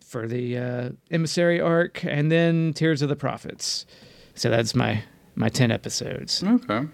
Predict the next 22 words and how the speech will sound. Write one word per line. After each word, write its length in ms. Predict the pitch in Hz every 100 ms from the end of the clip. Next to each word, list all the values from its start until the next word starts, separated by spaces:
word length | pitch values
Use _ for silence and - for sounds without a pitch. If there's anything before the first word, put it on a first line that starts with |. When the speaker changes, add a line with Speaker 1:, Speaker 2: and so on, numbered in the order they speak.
| - -
Speaker 1:
And 100 | 139
if 100 | 139
I 100 | 143
were 120 | 131
going 240 | 127 156 143
to 80 |
do 140 | 139 147
twelve, 760 | 143 156 165 190 185 165 - _ _ _ _
I 180 | - 143
would 180 | 143 143
have 140 | 143
added 480 | 143 147 139 143 127
One 200 | 123 165
Little 200 | 185 196 196
Ship 340 | - 190 -
in 260 | 185 180 165
from 300 | - 156 156
After 300 | 156 151 151
Far 240 | 165 160
Beyond 260 | 156 160 151
the 60 |
Stars, 680 | 135 - 156 151 151 147 131